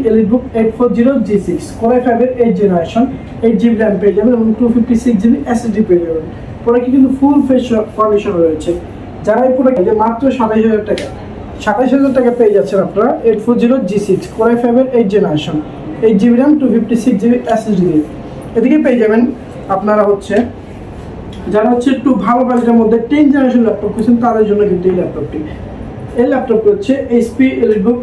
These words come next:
এইট ফোর জিরো জি সেভেন, Core i five এর টেন জেনারেশন, ষোলো জিবি র্যাম, টু ফিফটি সিক্স জিবি এসএসডি দিয়ে। পরে কিন্তু ফুল ফ্রেশ কন্ডিশনে রয়েছে। যারা হচ্ছে টেন জেনারেশন ল্যাপটপ খুঁজছেন তাদের জন্য কিন্তু এই ল্যাপটপটি। এই ল্যাপটপটির প্রাইস থাকবে মাত্র, আজকে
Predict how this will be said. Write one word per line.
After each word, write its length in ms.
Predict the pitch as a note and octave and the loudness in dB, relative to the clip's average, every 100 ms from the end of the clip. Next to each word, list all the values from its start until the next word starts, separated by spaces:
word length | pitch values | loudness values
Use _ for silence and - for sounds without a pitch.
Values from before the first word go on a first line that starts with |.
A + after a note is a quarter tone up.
| A3+ | 0
এইট 120 | A3 - | 0 2
ফোর 120 | A#3+ G3+ | 0 2
জিরো 120 | C4+ A3 | 2 0
জি 80 | G3+ G#3+ | 0 0
সেভেন, 220 | F#3+ E3 - - - - | 0 -2 -4 -12 -10 -2
Core 160 | B3+ C#4+ | 2 2
i 40 | C#4 | 2
five 140 | A3 G#3+ | 0 0
এর 60 | - | 0
টেন 160 | C4 C4+ B3 | 2 4 4
জেনারেশন, 400 | A3+ G3 G3 C4 - | 2 0 0 0 0
ষোলো 180 | A3+ A3 | 0 2
জিবি 120 | A3 A3+ | 2 2
র্যাম, 140 | C4 B3 | 2 0
টু 60 | A#3 | -2
ফিফটি 200 | G#3+ A#3+ A3+ | -2 -2 0
সিক্স 160 | A#3+ G3 | 0 2
জিবি 160 | A#3 C4+ - A#3 | 2 0 0 -2
এসএসডি 300 | A#3+ A3 F#3 | 0 0 0
দিয়ে। 120 | D#3+ G#3 | 0 0
পরে 120 | A3 | 2
কিন্তু 180 | B3 A#3 A3+ | 4 4 2
ফুল 300 | A#3+ B3+ C4 B3 | 2 2 2 2
ফ্রেশ 200 | B3 A#3 A#3 A3+ | 4 2 2 -2
কন্ডিশনে 400 | G3 F3+ F#3+ E3+ | -2 0 0 2
রয়েছে। 280 | D#3+ D#3 - D#3+ - - - - - E3 | 2 2 -2 -10 -10 -14 -14 -12 -2 0
যারা 180 | G3+ A#3+ | 2 2
হচ্ছে 300 | A#3+ A#3+ C4+ C4 B3+ | 0 -2 2 4 4
টেন 120 | C4 B3 | 2 4
জেনারেশন 280 | B3 B3+ B3+ A#3 | 4 4 2 2
ল্যাপটপ 240 | A#3 A#3 A#3 | 2 0 -2
খুঁজছেন 240 | A#3+ B3+ A#3 | -4 -2 0
তাদের 160 | A#3 G#3+ | 2 2
জন্য 120 | A3 G#3 | 2 0
কিন্তু 140 | G#3 G3+ | 0 2
এই 60 | G#3 | 4
ল্যাপটপটি। 420 | G3 - D#3 - D#3 - - - - - - - - - - | 4 0 -6 -6 -10 -12 -14 -14 -14 -14 -14 -14 -14 -6 0
এই 60 | B3 C4+ | 2 2
ল্যাপটপটির 400 | C4 B3+ B3+ A3 | 2 0 0 0
প্রাইস 180 | A#3 G#3+ | 0 0
থাকবে 180 | A3+ A3 A3 | 0 2 2
মাত্র, 300 | A#3+ - - C#4 C#4 - | 0 -4 -2 0 0 -2
আজকে 160 | - | -2